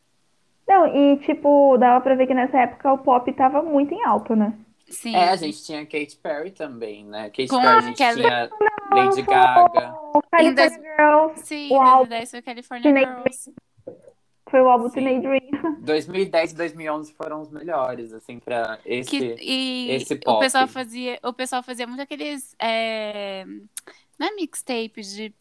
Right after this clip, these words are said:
Speaker 2: como fala? Quando
Speaker 1: Eles
Speaker 2: eles
Speaker 1: faziam
Speaker 2: jun-
Speaker 1: mashup.
Speaker 2: Isso, mashup
Speaker 3: Isso.
Speaker 2: do ano. Nossa, eram uns mashups muito bons mesmo.
Speaker 1: Bom, a Ju-, o Henrique falou da Katy Perry, então eu vou começar falando de dois mil e onze, que dois mil e onze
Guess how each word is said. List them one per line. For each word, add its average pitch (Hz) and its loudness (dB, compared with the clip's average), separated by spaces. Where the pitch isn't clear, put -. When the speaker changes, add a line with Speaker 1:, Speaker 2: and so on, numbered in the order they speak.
Speaker 2:
como 339 -8
fala? 262 -4
Quando 240 -2
Speaker 1:
Eles 240 4
Speaker 2:
eles 262 4
Speaker 1:
faziam 233 -10
Speaker 2:
jun- 254 -14
Speaker 1:
mashup. 220 0
Speaker 2:
Isso, 277 -2
mashup 240 -6
Speaker 3:
Isso. 208 -16
Speaker 2:
do 254 -4
ano. 240 -6
Nossa, 233 -14
eram 214 -20
uns 220 -20
mashups 220 -18
muito 220 -18
bons 226 -12
mesmo. 208 -12
Speaker 1:
Bom, 311 4
a 294 4
Ju-, 294 0
o 285 6
Henrique 269 4
falou 302 4
da 285 2
Katy 226 -2
Perry, 233 6
então 254 0
eu 262 2
vou 269 4
começar 277 -2
falando 254 2
de 247 -2
dois 247 2
mil 240 4
e 226 4
onze, 240 4
que - -12
dois 285 4
mil 269 4
e 254 4
onze 262 -4